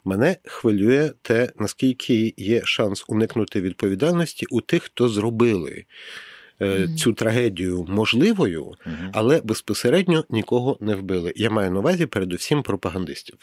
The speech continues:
Speaker 1: російських. А, всі ці Соловйови, Кісільови, е, Сіманіани, Скабєєви, Прокопєнки і так далі, яких я надивився в полоні отак от. І я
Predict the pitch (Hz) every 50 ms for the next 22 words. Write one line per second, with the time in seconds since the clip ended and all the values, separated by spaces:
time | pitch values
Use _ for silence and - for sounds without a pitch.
0 | - _ - 90 85 - - - 67 - - - 78 - - - - - - -
1 | - - - - - - 95 92 92 92 90 87 87 87 90 87 - - - -
2 | 107 - - 107 - - 113 107 104 104 101 113 113 98 101 104 98 - - -
3 | 101 90 - - 113 101 101 104 101 101 92 87 98 95 92 95 95 98 - -
4 | 101 95 92 95 95 - - - 98 98 101 101 98 98 98 98 95 98 98 98
5 | 95 87 - - - 104 95 90 101 101 98 95 92 95 92 95 92 - 95 90
6 | - - 101 - - 104 95 87 95 - - 92 87 - 98 95 107 156 214 233
7 | 208 185 180 180 - - - - - 120 120 - 131 120 - 117 107 107 123 139
8 | 143 127 117 113 95 90 85 80 - - 85 - - - 113 101 98 95 87 98
9 | 104 104 98 - 90 80 78 - - 143 - - - - - 117 107 101 120 135
10 | 147 143